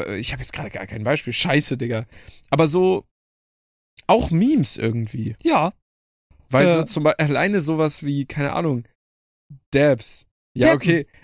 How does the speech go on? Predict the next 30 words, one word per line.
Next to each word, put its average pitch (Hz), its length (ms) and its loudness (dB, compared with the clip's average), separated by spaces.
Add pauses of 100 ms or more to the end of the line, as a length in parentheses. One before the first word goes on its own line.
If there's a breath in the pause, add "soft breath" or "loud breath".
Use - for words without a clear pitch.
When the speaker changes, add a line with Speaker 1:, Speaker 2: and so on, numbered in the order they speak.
(120)
Speaker 1:
Nein, 143 260 2
du, 151 80 0
Speaker 2:
Deppen 151 220 2
Speaker 1:
du 139 80 -2
würdest 175 200 4
Speaker 2:
ist - 40 0
Speaker 1:
jetzt 160 200 2
nicht 151 160 0
auf 135 160 0
Real 196 200 2
dabben, 127 320 2
aber 135 240 2
jetzt 139 420 0
ist 151 160 -4
es 156 180 0
halt 147 200 2
wieder 147 200 4
so, 131 260 0
es - 160 -2
ist - 180 -2
so 170 360 4
Speaker 2:
Jetzt 143 200 -2
ist 160 120 0
ein 254 120 4
Meme. 214 480 4 (260)
Speaker 1:
so, 165 380 4
so 170 420 2 (480)
kultig, 208 720 2
dass 147 160 2
es - 400 -4